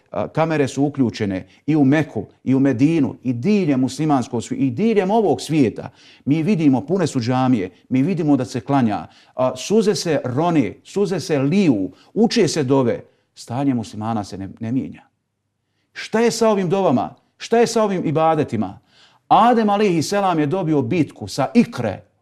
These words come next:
u džennetu. Kako mi mislimo dobiti onda bitku na ovom svijetu? Naravno, ibadeti da,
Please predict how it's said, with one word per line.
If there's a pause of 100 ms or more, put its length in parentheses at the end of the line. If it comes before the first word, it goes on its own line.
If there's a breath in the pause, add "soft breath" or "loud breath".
(120)
u
džennetu. (380 soft breath)
Kako
mi
mislimo
dobiti
onda
bitku
na
ovom
svijetu? (360 soft breath)
Naravno, (200 soft breath)
ibadeti
da,